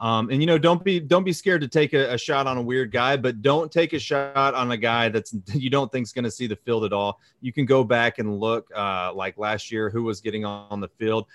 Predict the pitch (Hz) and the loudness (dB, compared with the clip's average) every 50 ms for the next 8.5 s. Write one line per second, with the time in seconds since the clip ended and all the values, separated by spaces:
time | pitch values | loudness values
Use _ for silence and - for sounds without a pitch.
0 | - _ - 120 113 - 127 104 135 135 135 120 107 98 - - - 120 123 - | -18 _ -6 -6 -4 -4 -2 0 2 2 2 2 -2 -4 -8 -6 -4 -4 -4 -4
1 | - 117 117 117 113 107 - - 131 123 117 101 _ - 110 107 110 110 101 113 | -4 -4 -2 -2 -2 -2 -4 -2 -2 -2 -2 -2 _ -2 -2 0 0 0 -2 -4
2 | 104 95 107 101 98 101 104 107 98 101 92 - - 104 101 101 107 104 123 123 | -2 -2 -2 -2 0 0 0 0 -2 -4 -6 -6 -6 -6 -4 -4 -4 -4 -4 -4
3 | 123 113 - _ _ _ _ - 117 113 120 120 117 113 113 113 - 123 107 - | -4 -6 -8 _ _ _ _ -6 -4 -2 0 0 0 0 -2 -2 -4 -6 -8 -6
4 | - 117 113 110 104 92 - 104 101 110 120 131 _ _ _ _ _ - 131 127 | -4 -2 -2 -2 -2 -4 -4 -2 0 0 -2 -4 _ _ _ _ _ -2 0 0
5 | 127 123 - _ _ _ - 147 147 - - - 180 156 - - 165 165 170 170 | 0 0 -4 _ _ _ -6 -6 -6 -6 -4 -6 -6 -6 -6 -4 -2 0 0 0
6 | 156 - 135 117 107 98 127 127 131 131 131 127 131 - 120 117 107 107 101 - | -2 -6 -10 -10 -6 -4 -2 -2 0 -2 -2 -4 -4 -4 -6 -6 -6 -6 -10 -10
7 | - - 131 131 127 120 131 127 123 113 120 120 113 110 110 127 131 123 - - | -10 -8 -8 -6 -6 -4 -4 -2 -2 0 0 0 0 0 0 0 0 0 -2 -4
8 | 127 127 117 - 135 127 110 120 110 | -6 -6 -6 -6 -8 -8 -6 -6 -8